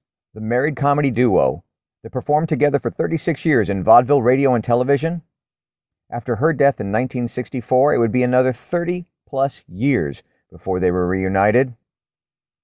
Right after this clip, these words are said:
On their tombstone, it read, "Gracie Allen and George Burns, together again." Winston Churchill's epitaph, "I am ready to meet my maker.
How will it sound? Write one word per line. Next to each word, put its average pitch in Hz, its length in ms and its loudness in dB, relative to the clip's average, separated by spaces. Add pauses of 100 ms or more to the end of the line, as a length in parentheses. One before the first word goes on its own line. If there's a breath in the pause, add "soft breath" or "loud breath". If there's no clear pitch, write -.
(640)
On 101 180 -12
their 92 240 0
tombstone, 143 720 -6
it - 180 -10
read, 76 380 -4 (1400)
"Gracie 113 340 -4
Allen 107 420 2
and 95 200 -6
George 90 280 0
Burns, 78 380 -4 (720)
together 71 380 -10
again." 76 320 -8 (1800)
Winston 143 480 -4
Churchill's 147 400 0
epitaph, 165 580 2 (1160)
"I 135 200 -8
am 92 200 -2
ready 107 240 2
to 90 140 -4
meet 98 260 -2
my 80 180 -2
maker. 71 440 -6